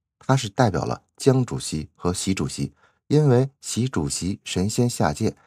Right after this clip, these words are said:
所以这个地方不用小白龙，直接说的是龙王。他变作宫娥，就是来到了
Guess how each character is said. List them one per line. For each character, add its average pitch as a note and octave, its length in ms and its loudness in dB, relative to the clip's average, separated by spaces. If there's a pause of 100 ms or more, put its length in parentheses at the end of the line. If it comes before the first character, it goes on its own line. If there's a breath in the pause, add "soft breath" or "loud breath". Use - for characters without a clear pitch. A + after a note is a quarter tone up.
(120)
所 G#2+ 220 2
以 G2+ 40 2
这 A#2 100 -2
个 A2 80 4
地 F#2+ 140 2
方 G2+ 180 2 (180 soft breath)
不 F#2+ 200 2
用 A#2+ 120 6
小 C#2 200 -2
白 D2+ 160 0
龙， D#2+ 180 -2 (200 loud breath)
直 G#2+ 120 0
接 A#2 100 6
说 A#2 160 0
的 G#2 80 2
是 E2 180 -2
龙 F#2+ 320 -2
王。 C#2 220 -2 (460)
他 C#3+ 160 4
变 C#3+ 260 6
作 E2+ 220 0
宫 B2 280 4
娥， F#2+ 260 2 (200 loud breath)
就 F#2+ 100 -2
是 D#2+ 120 -2
来 D2 200 4
到 G#2+ 140 2
了 C#2 160 0